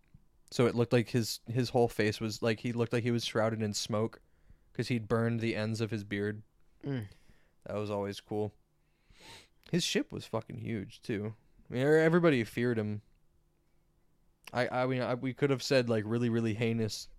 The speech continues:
Speaker 1: dictators
Speaker 2: I
Speaker 1: and
Speaker 2: mean, I,
Speaker 1: fucked
Speaker 2: I,
Speaker 1: up
Speaker 2: I
Speaker 1: people.
Speaker 2: find him kinda hot, so, I don't
Speaker 1: Which version? The one from Pirates of the Caribbean or the real guy?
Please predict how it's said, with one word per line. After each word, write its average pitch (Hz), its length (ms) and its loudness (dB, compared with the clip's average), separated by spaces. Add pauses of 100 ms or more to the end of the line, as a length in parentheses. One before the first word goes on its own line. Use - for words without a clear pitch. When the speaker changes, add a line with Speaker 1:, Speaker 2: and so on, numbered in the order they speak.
(160)
Speaker 1:
dictators 110 680 -2
Speaker 2:
I 107 40 -2
Speaker 1:
and 104 140 -2
Speaker 2:
mean, 110 100 -2
I, 165 160 0
Speaker 1:
fucked 120 140 0
Speaker 2:
I, 117 100 -2
Speaker 1:
up 113 80 2
Speaker 2:
I 135 140 2
Speaker 1:
people. 190 140 0
Speaker 2:
find 113 100 4
him 107 60 0
kinda 98 260 -6
hot, 120 380 -4
so, 90 380 -14
I 71 120 -14
don't - 400 -14 (520)
Speaker 1:
Which 165 240 -2
version? 151 520 4
The 135 80 2
one 143 200 4
from 143 200 0
Pirates 139 280 2
of 139 60 -4
the 127 80 -2
Caribbean 131 500 2
or 135 80 2
the 117 100 0
real 117 220 2
guy? 113 320 2